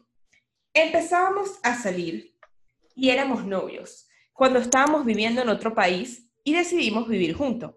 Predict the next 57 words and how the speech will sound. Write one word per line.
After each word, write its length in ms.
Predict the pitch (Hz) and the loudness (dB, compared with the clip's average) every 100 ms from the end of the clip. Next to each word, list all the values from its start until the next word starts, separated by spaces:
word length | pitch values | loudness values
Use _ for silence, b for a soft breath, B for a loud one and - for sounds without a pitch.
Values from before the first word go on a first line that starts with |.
| _ | _
entre 240 | 180 175 | -6 -4
paréntesis, 560 | 175 165 190 254 269 262 | 0 2 2 -2 -4 -4
una 220 | 302 330 185 | 0 2 4
mala 240 | 156 143 | 2 -2
decisión, 460 | 160 - - 196 - - _ B B B B | -4 -6 -8 -8 -8 -14 _ B B B B
porque 240 | 277 277 349 | 2 2 0
tenía 380 | 359 302 202 233 | -2 0 0 0
fama 320 | 214 180 175 | 0 0 0
de 100 | 180 | 0
fuckboy. 440 | 202 208 - - - _ b b | 2 0 0 -14 -18 _ b b
Una 280 | - 226 294 | -4 2 4
vez 320 | 269 214 - | 4 2 0
me 200 | 214 196 | 0 0
quedé 140 | 196 185 | 2 2
a 80 | |
dormir 420 | 185 240 269 220 196 | 2 2 0 -2 -4
con 140 | 190 | -2
mi 80 | 185 | -2
mejor 320 | 170 160 175 | -4 -4 -4
amiga 440 | 214 269 196 185 190 b _ | -2 -4 -4 -6 -8 b _
y 120 | - | -2
al 120 | 202 202 | 0 2
día 160 | 233 | -2
siguiente 540 | 262 302 247 185 190 - | -2 -2 -2 -2 -4 -4
uno 180 | 220 254 | -2 0
de 100 | 285 | 0
mis 180 | 254 240 | -2 -2
roommates 380 | 285 190 185 | -2 -2 -2
me 100 | 185 | -2
dijo 380 | 233 240 170 180 | -2 -2 -2 -4
que 100 | 208 | -4
se 140 | 190 196 | -4 -2
había 320 | 196 202 214 | 0 0 2
quedado 360 | 269 226 170 | 2 4 4
una 160 | 170 185 | 0 -2
niña. 420 | 208 175 143 - _ _ _ - | 0 -2 -6 -16 _ _ _ -4
Yo 180 | 214 | 0
no 100 | 208 | 0
le 180 | 240 285 | 2 0
creí 640 | 294 285 240 247 - _ _ _ | 2 2 2 -2 -6 _ _ _
y 80 | 208 | 2
al 100 | 202 | 2
día 160 | 202 202 | 4 2
siguiente 460 | 202 269 240 202 254 | 2 0 0 2 0
me 160 | 233 | 0
conseguí 380 | 202 185 190 175 | -2 -4 -4 -2
a 60 | 190 | 2
la 100 | 208 | 2
niña 380 | 262 190 185 - | 0 0 -2 -2
en 140 | 190 | 0
la 80 | 185 | 2
universidad 680 | 190 180 175 - 185 214 - | 2 2 0 0 2 2 2
<laughs> 40 | |
usando 440 | 226 - 214 202 226 | 0 4 4 4 4
mis 240 | 240 - | 4 6
jeans. 460 | 214 220 208 247 - | 4 4 4 2 2
<laughs> 60 | 403 | 2